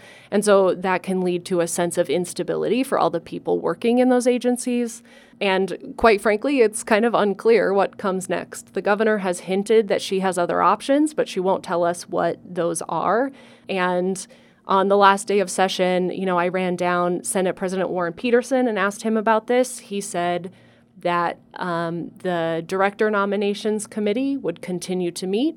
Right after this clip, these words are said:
would continue vetting nominees. And then I went to, uh, Senator Jake Hoffman, who is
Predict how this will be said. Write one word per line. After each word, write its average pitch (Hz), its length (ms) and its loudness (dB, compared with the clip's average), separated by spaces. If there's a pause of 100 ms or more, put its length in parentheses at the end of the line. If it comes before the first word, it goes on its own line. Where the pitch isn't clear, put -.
(140)
would 185 180 -6
continue 185 500 -4
vetting 202 640 2 (320)
nominees. 214 840 2
And 196 180 -2
then 190 140 0
I 185 80 0
went 190 300 -2
to, 185 440 2 (320)
uh, 175 220 -2
Senator 185 420 0
Jake 170 280 -2
Hoffman, 254 560 4
who 185 320 2
is 180 500 -6